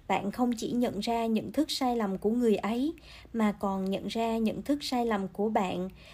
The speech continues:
về chính bản thân bạn và về người kia. Khi đôi bên đã bình tĩnh và người kia đã cảm thấy tin tưởng bạn hơn, bạn có thể chậm rãi và khéo léo giải thích nhận thức sai lầm của họ.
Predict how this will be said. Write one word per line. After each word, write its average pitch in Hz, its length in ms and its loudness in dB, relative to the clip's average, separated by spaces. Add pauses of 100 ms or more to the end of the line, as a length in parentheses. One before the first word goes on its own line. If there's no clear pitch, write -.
(140)
về 202 200 4
chính 262 360 0
bản 226 220 0
thân 247 220 0
bạn 190 360 -4
và 196 180 2
về 190 300 4
người 190 360 0
kia. 233 380 0 (580)
Khi 269 200 4
đôi 254 180 10
bên 247 280 6
đã 208 120 4
bình 202 260 6
tĩnh 214 420 4 (280)
và 202 200 2
người 202 220 6
kia 240 380 0
đã 196 200 0
cảm 208 220 -2
thấy 277 240 -2
tin 262 200 4
tưởng 220 280 0
bạn 196 220 0
hơn, 240 400 -2 (480)
bạn 190 280 0
có 262 120 0
thể 220 200 2
chậm 208 320 0
rãi 185 360 -2
và 233 140 0
khéo 254 320 -2
léo 277 340 2
giải 226 300 -2
thích 330 160 -2 (440)
nhận 214 260 0
thức 294 240 0
sai 240 280 -2
lầm 190 260 0
của 208 160 0
họ. 190 500 -4